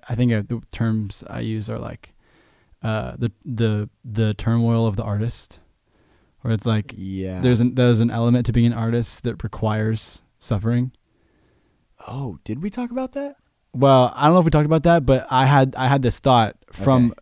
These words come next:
Speaker 1: like, you said something earlier and that triggered this rabbit
Speaker 2: Oh.
Speaker 1: hole.
Speaker 2: Oh, okay.
Speaker 1: Uh,
Speaker 2: Oh, for sure.
Speaker 1: and, and so, uh, and so it's kinda like, and maybe even going, uh, maybe it's related to him, um,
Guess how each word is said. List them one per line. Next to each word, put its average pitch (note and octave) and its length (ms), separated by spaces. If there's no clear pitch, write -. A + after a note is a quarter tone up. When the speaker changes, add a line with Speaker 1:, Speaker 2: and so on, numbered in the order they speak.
Speaker 1:
like, A#2+ 180
you B2 440
said C#3+ 180
something B2 180
earlier A#2 240
and G#2+ 80
that A2+ 100
triggered A2 280
this G#2 220
rabbit A#2 300
Speaker 2:
Oh. B2 40
Speaker 1:
hole. G#2 320
Speaker 2:
Oh, B2 360
okay. D#2+ 260
Speaker 1:
Uh, A2 560
Speaker 2:
Oh, D3 160
for G#2+ 240
sure. - 520
Speaker 1:
and, B2+ 380
and B2+ 180
so, B2 320
uh, A#2 280
and B2 140
so B2 120
it's A#2 120
kinda D3+ 200
like, A#2 420
and A#2+ 160
maybe C3+ 200
even A#2 140
going, A2 300
uh, A#2+ 100
maybe A#2 220
it's G#2+ 140
related A2 280
to G#2+ 140
him, G2+ 360
um, G2+ 500